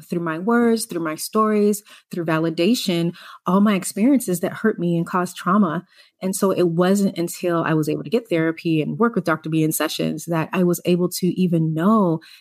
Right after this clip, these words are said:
that there was a different me. Like, "Oh, there's a different version of myself out there." It was like, it was like avatars. Like, "What avatar do I wanna be today?" Right? And I was just choosing to be this one avatar when there's so many more I can be.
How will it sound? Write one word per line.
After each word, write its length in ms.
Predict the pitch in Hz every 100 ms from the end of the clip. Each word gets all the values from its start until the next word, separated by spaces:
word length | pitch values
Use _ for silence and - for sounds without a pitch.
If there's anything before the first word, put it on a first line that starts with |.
| _
that 160 | 180 185
there 140 | 190
was 120 | 190
a 60 | 180
different 400 | 180 190 190 -
me. 420 | 170 185 220 156
Like, 200 | 151 151 -
"Oh, 320 | 220 254 247
there's 200 | 202 220
a 60 | 196
different 440 | 175 202 202 165
version 380 | 175 226 294 233
of 80 | 175
myself 460 | 151 151 151 156 -
out 180 | 156 156
there." 140 | 139
It 60 | 175
was 100 | 202
like, 220 | 196 -
it 60 | -
was 100 | 208
like 240 | 208 185 - - _ _ _ 196
avatars. 420 | 285 240 165 160
Like, 100 | 175
"What 160 | 226
avatar 380 | - 226 247 240
do 60 | 220
I 40 |
wanna 200 | 202 202
be 100 | 190
today?" 300 | 185 185 -
Right? 200 | 180 175
And 100 | 165
I 80 | 170
was 120 | 196
just 160 | 196 190
choosing 420 | - 214 202 180
to 100 | 185
be 180 | 170 180
this 200 | 165 160
one 480 | 165 175 208 233 233
avatar 680 | 190 208 202 180 160 156 151 175
when 140 | 180
there's 200 | 175 165
so 420 | - - 208 214 214
many 200 | 196 185
more 280 | 170 170
I 60 | 160
can 160 | 160 160
be. 220 | -